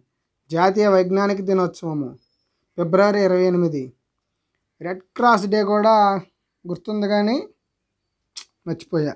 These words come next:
ఓకే, నెక్స్ట్ క్వశ్చన్ చూద్దాం. ప్రపంచ దరిత్రి దినోత్సవము అంటే ఎర్త్ డే,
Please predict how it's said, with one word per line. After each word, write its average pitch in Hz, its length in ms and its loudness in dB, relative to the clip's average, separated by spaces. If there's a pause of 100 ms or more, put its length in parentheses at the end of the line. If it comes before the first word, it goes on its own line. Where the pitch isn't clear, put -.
ఓకే, 175 340 0
నెక్స్ట్ 175 260 -6
క్వశ్చన్ 190 340 0
చూద్దాం. 139 340 -8 (4000)
ప్రపంచ 226 380 0 (380)
దరిత్రి 196 400 -2
దినోత్సవము 175 680 -4 (2250)
అంటే 190 480 2
ఎర్త్ 185 260 0
డే, 190 260 0